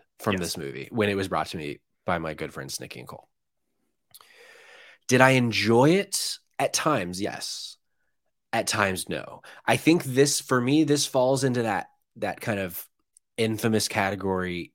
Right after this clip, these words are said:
Speaker 1: within this podcast for me of, I think this is a really fun movie to watch with friends.
Speaker 2: Mm.
Speaker 1: Or if you are watching it alone, I think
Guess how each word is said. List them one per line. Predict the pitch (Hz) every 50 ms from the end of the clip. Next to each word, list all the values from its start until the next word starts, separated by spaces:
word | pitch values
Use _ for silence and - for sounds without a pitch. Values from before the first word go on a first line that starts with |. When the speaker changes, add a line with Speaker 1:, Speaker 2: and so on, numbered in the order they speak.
| _ _ _ _ _
Speaker 1:
within | 104 107 104 - - 95 90 87 90 87 87 76 90
this | 95 85 -
podcast | - 92 78 76 - - 87 82 - -
for | - - 90 87
me | 87 85 82 82 -
of, | - 85 82 78 76 156 156 - - - _ _ _ _ _ _ _ _ _ _ - _ _ _ -
I | 120
think | - 127 117 110
this | 113 107 110
is | 113
a | 107
really | 92 92 87 87 85
fun | - - 98 95
movie | 92 92 90 90
to | 85
watch | 82 80 80 -
with | - -
friends. | - - 104 113 135 160 170 - - - - - _ _ _ _ 156
Speaker 2:
Mm. | 139 123 117 113 _ _ _ _ _ _ _ _ _ _ _ _ _ _ _
Speaker 1:
Or | - 175 185 190 160 110 92 92 98 123 156 156 - _ _ _ _ _ _ _ _ _ _ _ _ _ _ _ _ _ _ _ - _ _ -
if | 120 107 110
you | 120 113 104
are | 107 113 120
watching | 117 107 107 - 113 104 101
it | 95
alone, | 95 90 90 90 90 90 -
I | - 95
think | - - - 120 120 117